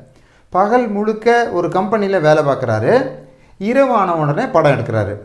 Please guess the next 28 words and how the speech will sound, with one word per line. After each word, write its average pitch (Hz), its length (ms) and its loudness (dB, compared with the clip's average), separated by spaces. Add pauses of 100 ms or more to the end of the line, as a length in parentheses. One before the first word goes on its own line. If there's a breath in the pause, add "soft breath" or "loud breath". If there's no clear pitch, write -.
(120)
கிட்டத்தட்ட 208 540 0
ஒரு 170 120 2
நல்ல 175 240 0
சக்ஸஸாவே 190 560 0
இந்த 175 220 -2
படம் 151 340 0
மாறிடுது. 135 400 -2
அவருடைய 143 320 -2
கஷ்டம் 156 320 -2
எல்லாம் 175 280 -2
முடிய 175 260 -2
போகுது, 135 640 0 (260 loud breath)
நம்மளுடைய 156 400 2
கடன் 185 320 2
எல்லாத்தையுமே 226 560 0
நம்ம 196 300 0
அடைச்சிட 196 300 0
போறோம் - 360 2
அப்படின்னு 175 340 -4
சந்தோஷப்படுறாரு 147 800 -4
வால்ட் 120 300 -2
டிஸ்னி. 139 520 -6
ஆனா 277 200 -8
அந்த 247 160 -4
சந்தோஷம் 226 480 2
ரொம்ப 196 220 0
நாள் 226 180 4
நீடிக்கல. 180 460 -2